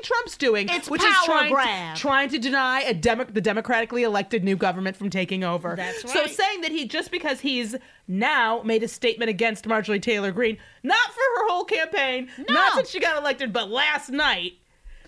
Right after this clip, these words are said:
Speaker 1: now they're saying, "Well, he's concerned about the party." No, he's not.
Speaker 2: Well, and here's the thing. What kills me is,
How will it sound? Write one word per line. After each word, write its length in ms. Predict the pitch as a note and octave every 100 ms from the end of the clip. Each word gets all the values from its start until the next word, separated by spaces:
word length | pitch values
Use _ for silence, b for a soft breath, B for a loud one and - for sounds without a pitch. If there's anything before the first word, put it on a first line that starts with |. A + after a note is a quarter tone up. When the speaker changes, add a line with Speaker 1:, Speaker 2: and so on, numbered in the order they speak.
| b
Speaker 1:
now 600 | G#3 C4 F4+ G4+ D4+ C#4+ C#4
they're 120 | - D4+
saying, 180 | E4+
"Well, 80 | B3+
he's 160 | C4+ D#4
concerned 440 | D#4 B3+ D4 C#4
about 200 | B3 A3+
the 80 | A#3+
party." 460 | D4+ C#4+ B3 B3 -
No, 60 | B4 D#5 D#5+ D#5+ C#5+ C#5+ D#5+ D#5 G#4+ E4
he's 80 |
not. 80 | G4
Speaker 2:
Well, 100 | A4 G#4+
and 100 | A#4
here's 280 | B4 C5+
the 100 | A#4
thing. 400 | G4+ F#4+ E4 A#3+
What 260 | A#3 B3 -
kills 560 | - G4+ A4+ A4 G4+ A#3+
me 400 | A3 F#3 D#3+ -
is, 640 | A3+ A3+ G#3 G3+ G3 G3 -